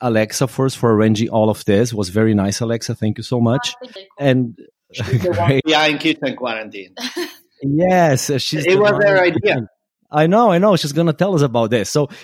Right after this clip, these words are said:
Speaker 1: before we, we, we, we, we spend too long doing introductions, uh, of course, the focus today is gonna be qui-,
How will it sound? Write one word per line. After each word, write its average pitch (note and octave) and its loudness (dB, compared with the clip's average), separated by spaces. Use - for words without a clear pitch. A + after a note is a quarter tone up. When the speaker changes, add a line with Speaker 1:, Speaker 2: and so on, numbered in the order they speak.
Speaker 1:
before G#3+ 2
we, F3 2
we, D#3 2
we, D3 0
we, C3+ 0
we C3 0
spend C#3 0
too D#3+ 2
long C3+ 4
doing B2+ 0
introductions, B2 0
uh, B2+ 0
of B2+ -6
course, D3 0
the C3+ 0
focus C3+ -2
today A#2+ 0
is A2 0
gonna A2+ -2
be G#2 -10
qui-, B2+ -4